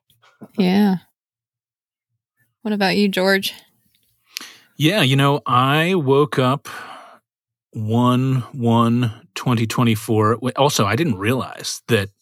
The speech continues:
Speaker 3: the last day of the year, until the last day of the year, was one two three one two three.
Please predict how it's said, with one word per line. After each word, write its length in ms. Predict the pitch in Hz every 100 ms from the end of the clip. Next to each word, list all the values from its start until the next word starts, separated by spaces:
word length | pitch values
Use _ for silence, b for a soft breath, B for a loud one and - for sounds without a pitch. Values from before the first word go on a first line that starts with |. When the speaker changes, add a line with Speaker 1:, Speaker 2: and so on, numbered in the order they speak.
| -
Speaker 3:
the 120 | 104
last 480 | 92 101 113 123 -
day 180 | 110 107
of 120 | 92
the 80 | 90
year, 480 | 90 113 104 82 -
until 500 | 214 104 98 - 180
the 100 | 156
last 360 | 113 92 90 -
day 120 | 95
of 100 | 87
the 80 | 90
year, 360 | 90 90 87 - b b b b -
was 240 | 98 90
one 220 | 104 117
two 180 | 110 110
three 460 | 101 - 107 107 113 -
one 200 | 107 110
two 180 | - 101
three. 420 | - 110 117